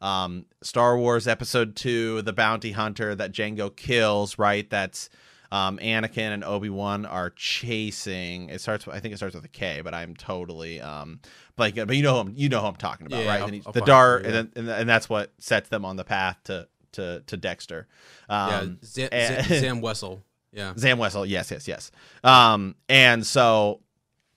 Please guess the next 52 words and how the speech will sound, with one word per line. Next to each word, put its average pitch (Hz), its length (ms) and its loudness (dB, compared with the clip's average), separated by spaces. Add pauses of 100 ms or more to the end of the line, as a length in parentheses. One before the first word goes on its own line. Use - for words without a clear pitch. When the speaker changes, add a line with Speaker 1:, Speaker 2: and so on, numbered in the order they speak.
(540)
Speaker 1:
it, 139 140 -4
it, 139 260 4
you 135 60 2
know, 123 140 4
it 117 80 0
was, 113 280 -2
the 117 300 -10
people 113 180 -4
were, 107 180 -4
people 117 180 -4
were 104 100 0
talking 98 380 0
about, 90 300 -6
um, 80 480 -10
that 92 300 -4
as - 120 -16
well. 65 160 -10
So 120 200 2
to 123 80 -2
see 220 160 0
Boba 175 240 6
Fett, 127 300 8 (380)
but 180 120 4
now, 214 360 6 (320)
as, 170 240 4
I 135 80 0
mean, 143 160 -2
going 151 280 0
forward, 117 640 -2 (760)
we're 143 160 4
gonna 220 140 2
be 165 140 -2
with 151 160 -2
Boba 143 240 2
Fett 147 200 4
until 110 300 -8
I 113 200 -8
think, 180 520 -8
I 107 80 -6
think - 220 -6
the 123 100 -4
end 107 100 -4
of 90 60 -10
the 92 60 -12
season, 127 640 -6 (400)
and 143 160 4
I 208 200 6
think 269 240 -4
we 226 180 -2
might 196 260 0
legitimately 196 600 0
get, 104 360 -4